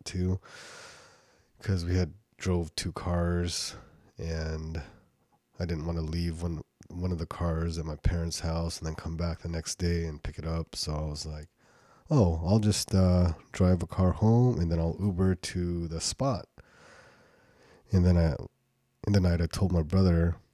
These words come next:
"Man, I was almost not gonna come because it felt nice being at home." And, you know, we just came back from Italy and I was just like, "Oh, it'd be nice to just go to sleep now, like, at nine o'clock, nine thirty at night."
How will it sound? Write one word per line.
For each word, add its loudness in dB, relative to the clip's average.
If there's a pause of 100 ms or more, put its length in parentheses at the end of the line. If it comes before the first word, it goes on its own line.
(880)
"Man, 2 (560)
I 0
was 2
almost 4
not 2
gonna 0
come 0 (280)
because -2 (240)
it -6
felt 0
nice 2
being 2
at 2
home." 2 (920)
And, 2
you 2
know, 4
we 2
just -4
came -6
back -8
from -8
Italy 0 (1160)
and -6 (120)
I -10
was -10
just -6
like, -10
"Oh, -4 (140)
it'd -20
be -6
nice -6
to -12
just -8
go -6
to -6
sleep -4
now, -2
like, -6
at -8
nine -4
o'clock, -6
nine -4
thirty -2
at -8
night." -4